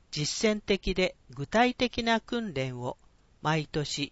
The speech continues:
与佐川ふれあい公園で実施しています。ぜひ、町民の皆さんも水防訓練の一部を体験してみませんか？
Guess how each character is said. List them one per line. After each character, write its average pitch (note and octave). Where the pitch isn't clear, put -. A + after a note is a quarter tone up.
与 D3
佐 A3
川 C3+
ふ -
れ G#3+
あ A#3
い A#3
公 A3+
園 C3
で A#2+
実 -
施 -
し -
て E3
い D#3
ま C#3
す。 -
ぜ A#3+
ひ、 -
町 F#3+
民 F#3
の F3+
皆 F3
さ C#3
ん B2+
も -
水 G3+
防 G3
訓 G3+
練 C#3+
の C#3+
一 G3
部 D3
を B2
体 F3+
験 F3+
し -
て E3+
み D3+
ま D3
せ C#3+
ん A2
か？ -